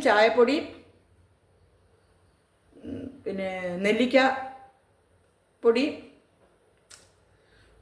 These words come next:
പിന്നെ കറിവേപ്പില പൊടിച്ച് വെച്ചിട്ടുണ്ടായിരുന്നല്ലോ അതും, ഇത്രയും ചേർത്ത് തിളപ്പിച്ചു വെള്ളം. അതിന് ശേഷം, ഉം, പിന്നെ ഇതിലോട്ട് ഒരു പിടി, ആ വീഡിയോ കാണുമ്പോൾ നിങ്ങൾക്കറിയാം, ഒരു പിടി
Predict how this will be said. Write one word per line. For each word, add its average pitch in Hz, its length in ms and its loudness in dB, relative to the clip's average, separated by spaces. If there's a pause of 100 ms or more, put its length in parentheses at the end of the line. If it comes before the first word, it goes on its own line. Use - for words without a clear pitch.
പിന്നെ 196 360 -4 (640)
കറിവേപ്പില 240 560 6
പൊടിച്ച് 220 260 2
വെച്ചിട്ടുണ്ടായിരുന്നല്ലോ 180 720 -2
അതും, - 140 -2 (580)
ഇത്രയും 269 360 6
ചേർത്ത് 226 320 2 (600)
തിളപ്പിച്ചു 247 540 -2
വെള്ളം. 185 240 -2 (840)
അതിന് 233 260 0
ശേഷം, 262 260 2 (420)
ഉം, 196 160 -4 (100)
പിന്നെ 185 320 -8 (1040)
ഇതിലോട്ട് 277 400 4
ഒരു 262 140 0
പിടി, 320 180 0 (800)
ആ - 20 -4 (400)
വീഡിയോ 254 300 2
കാണുമ്പോൾ 233 240 2
നിങ്ങൾക്കറിയാം, 196 360 0
ഒരു 214 140 0
പിടി 254 180 0